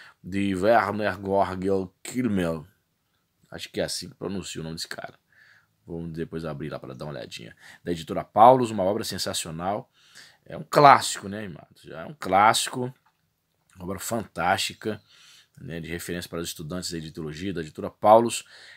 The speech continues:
E peço a você, você não é inscrito no canal, se inscreva aí, ative o sininho da notificação pra você receber as dicas teológicas. Sim, onde você poderá receber as novidades, as lives, perfeito? Peço a você também que compartilhe aí, dê o like, comente,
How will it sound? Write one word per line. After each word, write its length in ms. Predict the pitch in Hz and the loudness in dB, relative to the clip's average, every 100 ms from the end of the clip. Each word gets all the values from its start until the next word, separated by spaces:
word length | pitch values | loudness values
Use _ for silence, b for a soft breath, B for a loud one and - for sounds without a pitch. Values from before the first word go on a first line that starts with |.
| B | B
E 280 | 123 139 233 - _ _ _ - | 0 0 0 -6 _ _ _ -6
peço 220 | 110 120 | -4 -2
a 40 | |
você, 320 | 110 101 - 123 | -4 -2 -2 -2
você 240 | 110 - | -4 -6
não 360 | 101 98 87 73 | -6 -6 -8 -10
é 60 | 87 | -12
inscrito 300 | - 95 - | -10 -14 -8
no 20 | |
canal, 320 | 92 85 92 | -6 -2 -4
se 140 | - | -4
inscreva 340 | - - 123 101 | -8 -4 -4 -2
aí, 100 | 104 | -4
ative 220 | 95 110 | -4 -8
o 40 | |
sininho 200 | 104 98 | -8 -8
da 60 | 92 | -6
notificação 640 | 90 - - 78 - 113 | -8 -10 -10 -6 -4 -4
pra 80 | 98 | -4
você 220 | 90 - | -4 -4
receber 400 | 92 - 90 82 | -4 -4 -6 -6
as 140 | 80 73 | -6 -8
dicas 380 | 80 107 87 - | -10 -10 -8 -10
teológicas. 960 | - 73 92 117 107 101 117 110 - _ _ _ _ _ _ _ - - - | -10 0 6 6 4 -6 -6 -4 -6 _ _ _ _ _ _ _ -10 -8 -2
Sim, 420 | - 85 117 95 B B B B B | -2 -2 -4 -6 B B B B B
onde 260 | - 85 95 | -12 -8 -8
você 220 | 87 - | -8 -8
poderá 320 | 82 87 87 | -8 -8 -6
receber 320 | 85 85 82 85 | -6 -6 -6 -8
as 80 | |
novidades, 580 | 85 80 71 92 101 82 | -8 -12 -4 0 0 -2
as 140 | 73 76 | -10 -6
lives, 680 | 82 92 95 90 85 - - | -2 0 0 -4 -8 -8 -10
perfeito? 560 | - - 117 131 - B B B B - | -12 -4 0 0 -4 B B B B -10
Peço 220 | 98 104 | -8 -6
a 40 | |
você 200 | 95 - | -6 -8
também 180 | 92 92 | -6 -8
que 80 | - | -10
compartilhe 640 | - - 80 - - 95 | -14 -8 -8 -6 -8 -4
aí, 260 | 90 95 110 | -4 -4 -8
dê 120 | 87 | -8
o 100 | 87 | -6
like, 500 | 82 98 107 101 - | 4 6 6 2 -10
comente, 640 | - 82 90 107 107 - | -14 -8 -4 -4 -4 -8